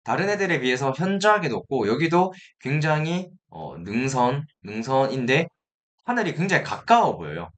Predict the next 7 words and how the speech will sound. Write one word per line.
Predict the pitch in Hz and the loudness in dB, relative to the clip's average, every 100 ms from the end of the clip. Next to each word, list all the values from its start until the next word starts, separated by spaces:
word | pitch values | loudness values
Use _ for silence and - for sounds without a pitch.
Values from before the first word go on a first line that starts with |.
| _ | _
저희 | 117 139 165 151 104 - - - | -4 0 2 2 -2 -6 -20 -10
영상 | 110 135 180 180 165 | -4 0 4 4 2
이런 | 147 | -2
데 | 147 | -2
보면 | 110 95 98 90 - _ _ _ _ _ | -4 -4 -6 -8 -10 _ _ _ _ _
이건 | 90 98 92 | -16 -14 -14
구름이에요. | 85 98 92 78 73 82 131 | -10 -8 -4 -4 -4 -4 -6